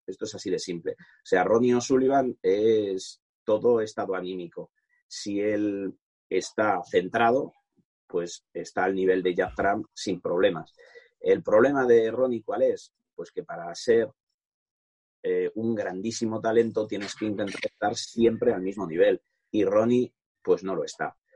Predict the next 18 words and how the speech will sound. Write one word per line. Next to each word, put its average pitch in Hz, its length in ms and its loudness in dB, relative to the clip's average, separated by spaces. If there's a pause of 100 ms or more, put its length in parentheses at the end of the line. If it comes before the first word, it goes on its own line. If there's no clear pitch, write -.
(160)
Ronnie 95 300 2
hay 95 100 -2
temporadas 95 520 0
brutales, 143 1000 2
hay 95 200 -2
otras 107 280 -4
en 90 80 -8
las 82 120 -10
que 90 120 -2
no 95 100 -8
juega 98 200 -2
ni 92 80 -6
un 95 60 -6
solo 92 240 -2
partido, 98 320 -2
perdón, 104 300 -4 (160)
juega 98 240 2
una 101 320 0